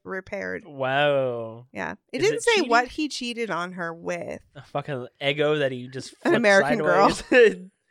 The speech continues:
Speaker 2: <laughs> A couch that looked real fucking sexy.
Speaker 1: Ugh.
Speaker 2: Just slid right in between the
Speaker 1: Ew.
Speaker 2: Uh, okay, follow-up story number one.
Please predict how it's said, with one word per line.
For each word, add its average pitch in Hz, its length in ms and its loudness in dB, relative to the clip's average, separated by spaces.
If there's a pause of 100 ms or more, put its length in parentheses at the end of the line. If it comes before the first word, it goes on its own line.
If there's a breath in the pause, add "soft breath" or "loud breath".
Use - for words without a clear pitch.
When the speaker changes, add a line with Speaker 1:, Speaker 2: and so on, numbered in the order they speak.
Speaker 2:
<laughs> - 320 -20
A 214 200 -4
couch 156 480 0
that 147 120 -2
looked 143 200 -6
real 135 280 -4
fucking 139 380 -6
sexy. 165 640 -8
Speaker 1:
Ugh. 147 40 -20
Speaker 2:
Just - 500 -16
slid 131 220 -10
right 135 220 -8
in 135 160 -12
between 135 340 -14
the 123 380 -14
Speaker 1:
Ew. 233 640 -6 (1500)
Speaker 2:
Uh, 135 840 -2 (200)
okay, 185 200 2
follow-up 185 300 4
story 185 180 -2
number 170 160 0
one. 165 480 0